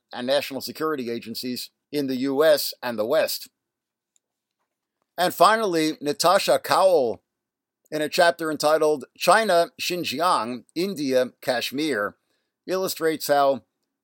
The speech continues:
China's police state and mass internment program in Xinjiang is reflected in moves toward mass detention of Muslims by the Indian state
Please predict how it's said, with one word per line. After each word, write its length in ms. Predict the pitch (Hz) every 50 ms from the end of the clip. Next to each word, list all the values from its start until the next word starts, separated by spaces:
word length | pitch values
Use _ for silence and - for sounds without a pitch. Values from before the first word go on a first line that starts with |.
| _ _
China's 400 | - - 180 180 175 170 143 -
police 360 | - 135 127 139 170 175 -
state 340 | - - 147 123 127 120 - _ -
and 200 | 123 120 117 117
mass 320 | 135 160 165 160 156 - - -
internment 600 | 160 143 - - - 170 180 175 170 160 147 -
program 640 | - - 139 135 117 123 135 127 127 123 120 120 -
in 160 | - 135 131 120
Xinjiang 720 | - - 131 120 98 107 107 131 180 208 196 190 190 180 - _ _ _ _ _ _ _ _ _ _ _ _ _
is 220 | 226 262 240 202
reflected 640 | 254 254 202 - - 202 190 - - 185 185 165 - -
in 160 | - 156 151 156
moves 320 | 165 175 175 175 135 -
toward 460 | - 165 160 151 151 151 147 135 120 _ _ _ _ _ _ _ _ _ _ -
mass 300 | 139 165 180 175 151 -
detention 600 | - 156 127 - 160 165 165 - - 156 147 147 -
of 140 | 143 135 113
Muslims 560 | 131 160 175 170 - - 139 131 131 131 -
by 180 | - 147 143
the 260 | 143 - 156 160 160 -
Indian 460 | - 220 247 240 190 226 185 139 123 113
state 380 | - - - 127 117 113 -